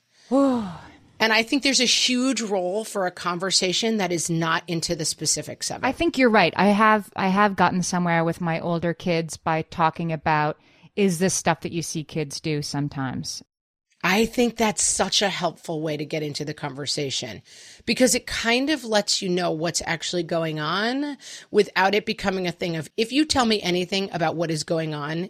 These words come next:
Speaker 2: in your school, the principal's getting a call thirty minutes later and you're gonna get, like, marched in front of everyone as, like, the big tattletale of the school.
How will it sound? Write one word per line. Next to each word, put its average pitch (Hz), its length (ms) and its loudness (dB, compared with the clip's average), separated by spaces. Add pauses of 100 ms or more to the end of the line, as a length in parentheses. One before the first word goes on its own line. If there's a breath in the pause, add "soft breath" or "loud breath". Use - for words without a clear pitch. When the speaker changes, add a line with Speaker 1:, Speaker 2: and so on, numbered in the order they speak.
Speaker 2:
in 170 120 0
your 160 160 0
school, 175 640 -2 (340 loud breath)
the 202 80 0
principal's 202 480 2
getting 170 260 4
a 160 60 -2
call 170 220 2
thirty 170 320 2
minutes 160 260 0
later 170 480 4
and 180 140 4
you're 170 120 4
gonna 170 200 0
get, - 180 -2
like, 160 160 -4
marched 156 380 -2
in 165 80 -2
front 160 220 -2
of 151 60 -2
everyone 160 440 -2
as, 156 180 -4
like, 135 240 -6
the 165 300 -4
big 160 400 -2
tattletale 160 540 -4
of 151 100 -8
the - 40 -6
school. - 320 -6